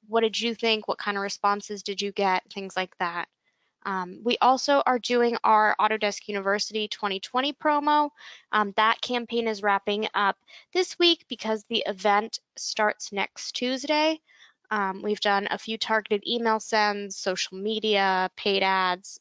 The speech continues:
and whatnot to really make sure that people are aware it's happening. It's free this year, and, and register as many people as possible. And then the last focus for October was on Autodesk renewals. For this, we tried to focus on customers who maybe didn't get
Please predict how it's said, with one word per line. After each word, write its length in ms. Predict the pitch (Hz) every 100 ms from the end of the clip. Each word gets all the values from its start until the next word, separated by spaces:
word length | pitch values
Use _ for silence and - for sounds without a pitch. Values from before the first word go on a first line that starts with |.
| -
and 160 | 196 190
whatnot 460 | 185 190 180 -
to 200 | - 185 185
really 220 | 185 196
make 220 | 196 -
sure 180 | - 190
that 140 | 185
people 420 | - 208 - 190 - _ _ 214
are 100 | 202
aware 300 | 202 269 285
it's 160 | -
happening. 580 | - 247 - 254 254 247 -
It's 180 | -
free 400 | - - 247 254
this 300 | 247 254 -
year, 420 | 247 240 240 233 226 - - - -
and, 380 | 190 185 185 - -
and 200 | 196 190
register 400 | 180 - - 190
as 140 | 185
many 180 | 185 175
people 280 | - - -
as 120 | -
possible. 580 | - - - - - - _ _ - _ _ 220
And 140 | 233
then 180 | 233 240
the 40 |
last 380 | 254 277 285 -
focus 340 | 269 262 262
for 140 | - 254
October 540 | 240 - 247 220 233 220
was 180 | 208 -
on 200 | - 208 208
Autodesk 540 | 196 208 214 208 196 -
renewals. 600 | 196 208 220 262 330 349 - - - -
For 160 | 262
this, 220 | 262 311
we 120 | - 285
tried 260 | - 254
to 80 | 254
focus 540 | 240 233 226 240 226 -
on 360 | - 226 214 214
customers 640 | - 226 226 247 233 226
who 120 | -
maybe 340 | 220 220 220 247
didn't 340 | 226 226 220
get 220 | - 202